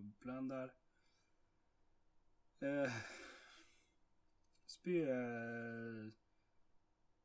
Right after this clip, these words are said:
s-, altså, det frøs jo. Så jeg lå jo der dagen etter til spott og spe. Ikke helt bra. Ehm, men, ehm,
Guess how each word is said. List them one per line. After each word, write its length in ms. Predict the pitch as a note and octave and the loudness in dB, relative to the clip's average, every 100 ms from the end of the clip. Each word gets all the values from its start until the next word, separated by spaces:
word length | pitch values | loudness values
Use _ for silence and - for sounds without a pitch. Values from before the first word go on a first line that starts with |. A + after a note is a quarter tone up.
| _ | _
s-, 320 | - - - B2 A#2+ A#2 | -8 -6 -6 -6 -8 -8
altså, 180 | A#2+ A#2 | -10 -10
det 380 | A2+ B2 A#2+ | -8 -6 -6
frøs 400 | - D#3 C3+ - | -4 0 0 -2
jo. 140 | - - - _ - - - - | -8 -16 -20 _ -20 -20 -20 -12
Så 140 | - | -2
jeg 80 | C#3+ | 8
lå 160 | E3+ B2+ | 8 8
jo 80 | |
der 100 | G2+ | 4
dagen 300 | G#2 A#2 G#2 A2+ | -4 -4 -4 -6
etter 300 | B2 F#2 F#2 | -6 -8 -8
til 140 | G2 G2 | -12 -10
spott 360 | - A2 - | -10 -10 -12
og 60 | G#2 | -12
spe. 180 | - F#2+ - - - _ _ _ _ _ _ - - - - | -8 -8 -8 -20 -20 _ _ _ _ _ _ -20 -20 -20 -10
Ikke 240 | E3 - G#2 | -6 -4 -4
helt 220 | G#2 G2+ | -6 -6
bra. 160 | G#2 G2+ - - - _ - - G2+ | -6 -6 -10 -20 -20 _ -20 -16 -10
Ehm, 460 | F#2+ F#2+ F#2 F#2 F#2+ - _ - C#3 | -8 -6 -6 -6 -8 -12 _ -10 -2
men, 200 | C3+ C3+ | 2 2
ehm, 240 | C3+ C3 | 2 0